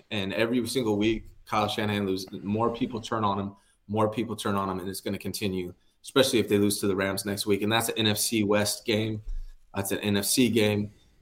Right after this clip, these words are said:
You know, I think a lot of people are just assuming that the forty-niners are gonna make the playoffs. Uh, but I'm not. You know, like you said about the Raiders, they've,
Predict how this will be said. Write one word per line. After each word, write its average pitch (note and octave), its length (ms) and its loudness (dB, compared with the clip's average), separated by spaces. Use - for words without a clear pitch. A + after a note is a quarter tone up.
You A#2 80 2
know, A2 200 6
I A#2+ 120 4
think C#3 220 2
a A#2 40 6
lot B2 140 8
of C3 100 2
people A#2+ 480 0
are A2 160 2
just G#2+ 320 -2
assuming A#2+ 480 2
that G2+ 100 -2
the G#2 80 -14
forty-niners G#2+ 480 2
are G2+ 60 -2
gonna G2+ 140 0
make G2+ 160 -2
the E2 60 -12
playoffs. G#2 420 0
Uh, F#2+ 280 0
but F#2+ 140 -2
I'm A#2+ 160 4
not. C3 380 2
You G2+ 120 -2
know, G2 140 0
like G#2+ 240 2
you A#2 40 -4
said A2 160 0
about A2+ 160 4
the A2 80 0
Raiders, A2+ 360 4
they've, A#2+ 340 2